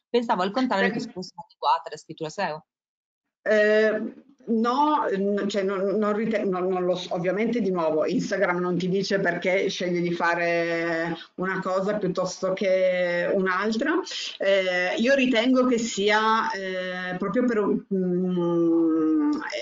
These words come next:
Speaker 2: Instagram sta avendo sempre più successo e se prima le persone si limitavano a sfogliare immagini,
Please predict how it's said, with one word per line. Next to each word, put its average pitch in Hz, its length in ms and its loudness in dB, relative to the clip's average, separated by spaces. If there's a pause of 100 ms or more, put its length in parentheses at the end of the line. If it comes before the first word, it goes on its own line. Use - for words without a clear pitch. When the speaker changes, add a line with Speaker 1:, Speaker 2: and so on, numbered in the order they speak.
Speaker 2:
Instagram 226 440 0
sta 214 140 0
avendo 196 220 0
sempre 254 300 0
più 202 120 0
successo 240 640 -2 (440)
e - 100 -8
se 196 180 -4
prima 226 240 2
le 226 120 2
persone 202 540 0
si 190 140 -4
limitavano 190 840 0
a 175 640 0
sfogliare 196 600 0
immagini, 185 840 0